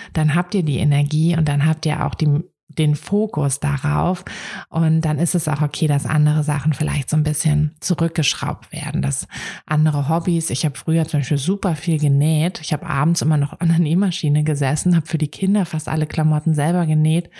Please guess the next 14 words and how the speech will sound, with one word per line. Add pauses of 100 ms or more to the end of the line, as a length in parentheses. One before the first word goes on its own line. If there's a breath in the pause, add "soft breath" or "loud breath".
(460 loud breath)
Naja,
aber
jetzt
halt
nicht
mehr. (120)
Jetzt (140)
ist
halt
die
Fotografenschmiede
mir
viel
wichtiger.